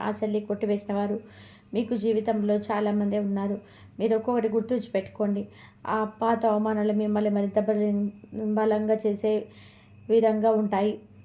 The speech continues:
మీరు మానసిక గాయాలు మిమ్మల్ని మరింత దృఢంగా చేసేలా, అలాగే మీరు, మ్, తగిలే ప్రతి దెబ్బ, ప్రతి కష్టం మీకు, మీకైతే గుణపాఠం నేర్పించాయని గుర్తుపెట్టుకోండి. మిమ్మల్ని మీరు ఉక్కులాగా మార్చుకోండి.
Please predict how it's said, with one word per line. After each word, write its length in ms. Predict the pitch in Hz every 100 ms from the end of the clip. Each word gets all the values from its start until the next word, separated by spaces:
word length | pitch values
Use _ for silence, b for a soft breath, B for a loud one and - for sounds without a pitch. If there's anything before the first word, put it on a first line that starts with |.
| - - 214 226
మీరు 360 | 240 233 220 220 226 - - - -
మానసిక 560 | 220 220 220 226 226 240 202
గాయాలు 520 | 202 208 208 202 214 214
మిమ్మల్ని 440 | 214 214 208 214
మరింత 320 | 208 202 202
దృఢంగా 440 | 220 202 214 214 220
చేసేలా, 420 | 220 202 208 202
అలాగే 300 | 196 196 208 208
మీరు, 340 | 214 247 254 226 226 - -
మ్, 260 | 220 220 214 B B -
తగిలే 400 | 220 233 226 226
ప్రతి 300 | 220 208 233
దెబ్బ, 220 | 220 220
ప్రతి 300 | 220 208 226
కష్టం 340 | 208 208 247 226
మీకు, 300 | 226 220 240 233 B B B B B - - - - -
మీకైతే 540 | 226 233 226 208 208 233 - - 190
గుణపాఠం 460 | 226 226 233 226 220
నేర్పించాయని 520 | 208 220 214 226 208
గుర్తుపెట్టుకోండి. 680 | 208 - 220 - 226 208 208 B B B B - 202
మిమ్మల్ని 520 | 214 226 226 226 226
మీరు 220 | 220 226 220
ఉక్కులాగా 460 | 208 262 233 220
మార్చుకోండి. 600 | 214 214 208 - 190 202